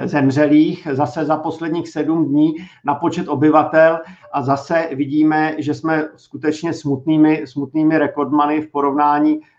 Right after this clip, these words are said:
eh, se sousedním Německem. A poprosím další graf,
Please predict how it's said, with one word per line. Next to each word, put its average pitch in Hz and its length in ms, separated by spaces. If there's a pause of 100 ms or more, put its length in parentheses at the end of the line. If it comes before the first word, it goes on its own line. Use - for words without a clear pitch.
eh, 139 200
se 139 180
sousedním 143 560
Německem. 127 500 (640)
A - 60
poprosím 190 460
další 165 380
graf, 185 320